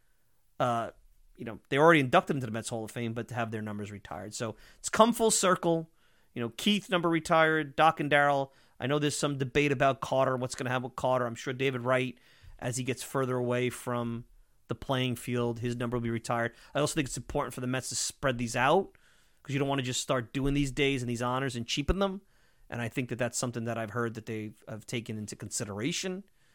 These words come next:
So Doc and Darryl, congratulations, a week late.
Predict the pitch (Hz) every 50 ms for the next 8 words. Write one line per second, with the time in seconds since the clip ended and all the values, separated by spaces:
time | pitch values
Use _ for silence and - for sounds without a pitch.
0 | - - - - - - - - - - 123 110 - 139 147 139 - 139 127 123
1 | 143 160 165 170 170 170 170 165 165 - - _ _ _ _ _ _ - - -
2 | 123 123 123 120 117 113 123 117 131 147 139 - - 147 139 135 120 113 107 123
3 | 117 107 113 117 139 156 160 165 160 -